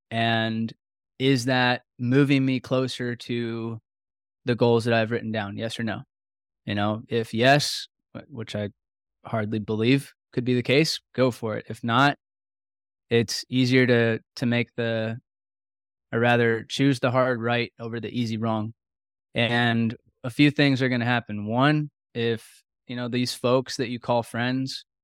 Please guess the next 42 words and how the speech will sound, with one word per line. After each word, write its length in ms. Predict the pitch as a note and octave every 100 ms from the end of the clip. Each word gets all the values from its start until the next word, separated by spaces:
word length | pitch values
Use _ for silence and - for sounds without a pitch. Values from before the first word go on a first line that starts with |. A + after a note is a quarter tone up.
| _ _ _ _ -
um, 400 | A#2+ A#2+ A#2+ A#2 _ -
don't 260 | B2 C3 C3+
understand 520 | C3+ C#3 - C3 C#3
that 180 | D3 C#3+
or 140 | B2+
continue 480 | A#2+ B2 A2+ B2+ C3
to 80 | A#2+
pressure 320 | - A#2+ D3+
you, 260 | D3 D#3 D3+ -
you 160 | A#2+
may 160 | A#2+ B2+
wanna 240 | A#2+ A#2+
reevaluate 800 | A2+ A#2+ A#2 A2+ A2+ A2+ A2+ A2+ -
if 160 | A#2+
they're 120 | - A2+
truly 280 | - A2+
your 100 | A2
friends 260 | G#2+ A2+ A2+
or 80 | A2+
not. 200 | A2 - _ _ _ _ _ _ -
Because 460 | A#2+ A#2+ A2+ G#2+
if 180 | B2 A2+
they're 140 | B2
truly 300 | A2+ C3 B2+
your 140 | B2 A#2
friends, 500 | A#2+ A#2+ A#2 A#2 -
they're, 460 | A#2+ A#2 A2+ A2 C3+ _
they're 140 | - A#2
going 240 | A#2 A2+
to 120 | A2
support 360 | A#2+ A2 A#2+ A2
you 280 | A#2 A#2 A2 -
on 200 | A#2 A#2
the 80 | A2+
journey. 460 | A2+ A2+ B2 B2 - _ _ _ _ -
And 400 | A#2 A2+ A2 G#2+
if 160 | A2
you 80 | B2
stay 260 | A#2 B2 B2
consistent 600 | - A2 - C3+ C3 G2
with 200 | A#2 B2+
it, 200 | E3 D#3+